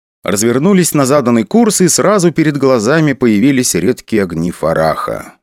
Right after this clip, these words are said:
Авианаводчик давал нам цели указания, периодически путаясь в условных обозначениях курса, высоты и расстояния.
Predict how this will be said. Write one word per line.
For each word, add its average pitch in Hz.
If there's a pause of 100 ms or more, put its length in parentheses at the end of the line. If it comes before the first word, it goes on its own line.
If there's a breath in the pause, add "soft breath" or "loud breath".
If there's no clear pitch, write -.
Авианаводчик 127
давал 131
нам 117
цели 120
указания, 147
периодически 175
путаясь 185
в 156
условных 143
обозначениях 117
курса, 190
высоты 135
и 123
расстояния. 82